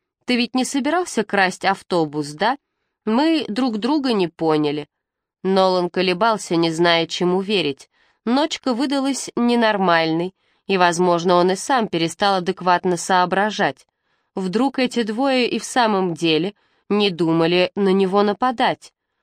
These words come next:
Он был на взводе, к тому же спросонья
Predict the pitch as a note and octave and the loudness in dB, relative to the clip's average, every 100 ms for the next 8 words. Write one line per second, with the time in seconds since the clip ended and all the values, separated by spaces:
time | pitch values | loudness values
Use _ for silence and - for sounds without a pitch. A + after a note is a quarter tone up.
0 | _ - A3 A3+ A#3 D#4 C#4+ B3+ F3 E3+ | _ 0 0 2 0 0 2 0 -2 -4
1 | D#3+ D3+ D#3 - _ _ _ - G#3+ G3+ | -2 -2 -4 -16 _ _ _ -2 0 2
2 | G3 F#3 F3+ - F3+ - B3+ A3+ E3 | 0 -2 -4 -2 -2 0 -2 0 0